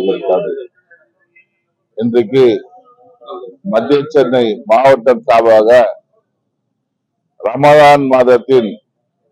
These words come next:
நலத்திட்ட விழா மாவட்ட தலைவர் சேட்டு அவர் தலைமையில் நடைபெற்றுக் கொண்டிருக்கிறது.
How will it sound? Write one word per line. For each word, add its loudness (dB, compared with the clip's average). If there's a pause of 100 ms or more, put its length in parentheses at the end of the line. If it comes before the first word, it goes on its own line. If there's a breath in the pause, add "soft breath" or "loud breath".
(800)
நலத்திட்ட 2 (640)
விழா 0 (1600)
மாவட்ட 2
தலைவர் 2 (1000)
சேட்டு 2 (140)
அவர் 0
தலைமையில் 0
நடைபெற்றுக் 0
கொண்டிருக்கிறது. -2